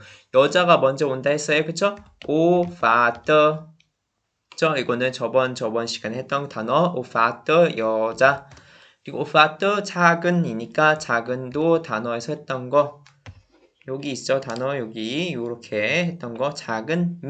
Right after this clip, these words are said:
믹에서 여자니까 미꺼까지. 됐죠? 그래서 브라우스 und 레스코 파더 미꺼 하면은 되겠습니다. 브라우스 und 레스코 파더 미꺼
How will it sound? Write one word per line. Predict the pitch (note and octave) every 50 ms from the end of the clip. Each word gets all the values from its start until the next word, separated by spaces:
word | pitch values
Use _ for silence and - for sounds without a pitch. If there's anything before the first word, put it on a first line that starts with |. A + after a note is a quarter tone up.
| D#3 D#3 D#3+ - - _ _ _ _ _ _ _ - - - _ _ _ - - _ _ _ _ _ -
믹에서 | - A#2+ A#2+ A#2+ - F3 F3 G3 G#3 G#3 G#3 G#3 - -
여자니까 | - C3 C3 C#3+ C#3+ C3+ B2 A#2+ - - E3 D#3
미꺼까지. | C#3 C3+ D3 D3+ D3 - - _ _ _ - - E3+ D#3+ D3 - - - - _ _ _ _ _ _ _ - G#2+ - - - - - _ _ _ _ _ _ _ _ _ _ - _ _ _ _ _ _
됐죠? | _ _ - G3+ A3 A#3 - - _ _ _ _
그래서 | - A2 A#2 A#2+
브라우스 | C3 D#3 F#3+ G#3+ A3 G#3+ - -
und | G3+ G3+ G3 G3 F#3+
레스코 | F3+ F3+ F3+ F3 E3+ C#3+
파더 | C3 - - B2+ C3 - - G#2+ G2+
미꺼 | A2 D#3 G#3 A3 A3 - B2 B2 B2+ C3 C3 C3 - - -
하면은 | G#2+ G#2+ G#2 G2+ A#2+ F3+ A#3+ C4+ C4 - _ _ _ _ _ _ _ _ _ _ _ _
되겠습니다. | - G#3+ A3 G#3+ - - - - - - - _ _ _ _ _ _ _
브라우스 | _ C3+ D3 F3 G3 G3 - D#3
und | C3+ B2+ -
레스코 | A#2+ A#2+ A#2 - - A2 G2+
파더 | - A2 - - - F2
미꺼 | A#2 A#2+ - - - - - -